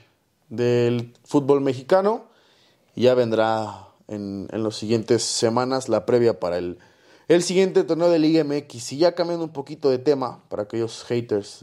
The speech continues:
de la Liga M X, hoy a las cinco de la mañana, hora del centro de México, eh, fueron sorteados ya los partidos para los octavos de final. Ya tenemos rivales, eh, definidos. Ya están las fechas más o menos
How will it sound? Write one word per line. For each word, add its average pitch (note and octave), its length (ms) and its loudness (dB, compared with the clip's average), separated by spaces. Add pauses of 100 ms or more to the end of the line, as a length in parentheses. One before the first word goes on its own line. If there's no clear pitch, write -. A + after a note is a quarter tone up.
de G2 160 0
la A2 320 2
Liga A2 220 0
M G#2+ 200 0
X, B2+ 360 -2 (400)
hoy D3+ 160 4
a D3 40 4
las C#3 140 2
cinco D#3 220 0
de D#3 80 6
la C3 100 2
mañana, B2+ 560 -4 (120)
hora A2+ 260 -2
del F#2+ 540 -4
centro A#2+ 340 0
de A2 60 6
México, C3 540 0 (840)
eh, C#3+ 1160 4 (100)
fueron D#3+ 360 2
sorteados D3+ 640 0
ya D3 120 0
los C3+ 280 -4
partidos C3 340 -2
para C3 160 -2
los A#2 100 -6
octavos C3+ 380 2
de A#2 80 -6
final. C3 460 -2 (640)
Ya B2 200 2
tenemos B2 600 -4
rivales, B2+ 840 0
eh, A2 300 -2
definidos. E3+ 880 0 (520)
Ya B2+ 100 0
están A#2+ 240 0
las G#2+ 180 -2
fechas B2 340 0
más A2+ 160 -2
o A2 40 -8
menos A2+ 500 -8